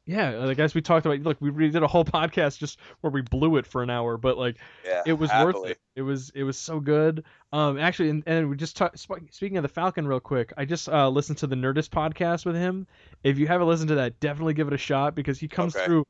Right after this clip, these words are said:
Speaker 1: so genuine and fun and just, like, a really, like, cool guy of just, like,
Speaker 2: Yeah.
Speaker 1: Bullshitting with them for, like, an hour.
Speaker 2: Yeah.
Speaker 1: And, uh,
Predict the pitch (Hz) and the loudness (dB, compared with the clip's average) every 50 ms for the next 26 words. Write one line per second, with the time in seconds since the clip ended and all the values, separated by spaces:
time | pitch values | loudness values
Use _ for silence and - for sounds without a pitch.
0 | _ _ _ _ - - 196 202 196 147 127 - 160 156 170 175 180 180 185 190 | _ _ _ _ -4 2 4 4 4 4 2 2 2 2 2 2 2 2 2 2
1 | 185 185 - 131 135 _ _ - - 143 139 147 151 165 170 170 - - 131 131 | 0 0 -4 -6 -10 _ _ -4 -2 0 0 0 0 -2 -4 -6 -8 -6 -6 -6
2 | 131 127 131 139 135 - 147 139 123 120 - - 143 131 123 135 143 147 143 139 | -4 -2 -2 -2 -2 0 0 0 0 0 -2 -4 -6 -2 0 0 2 2 2 2
3 | 139 127 120 _ _ _ _ _ _ _ _ _ _ _ - - - - 151 147 | 2 0 0 _ _ _ _ _ _ _ _ _ _ _ -18 -8 2 4 4 6
4 | 147 147 143 135 131 123 120 120 123 135 143 160 170 165 131 131 - - - 147 | 6 4 4 2 2 0 0 2 2 2 2 0 0 0 0 -2 -2 -4 -2 0
5 | 143 156 139 131 92 - - _ _ _ - 147 156 151 - - 185 165 175 170 | 2 2 2 2 0 -6 -10 _ _ _ 0 2 2 2 2 2 2 4 4 4
6 | 175 170 165 170 175 175 165 180 180 175 175 - 180 170 165 165 170 185 190 190 | 4 2 2 2 0 2 2 2 4 2 2 0 -2 -4 -2 0 0 0 0 0
7 | 196 190 _ _ - - - - - - 139 139 135 131 131 127 127 120 117 | -4 -6 _ _ -20 -20 -20 -18 -8 -4 -2 -2 0 0 0 0 0 0 -2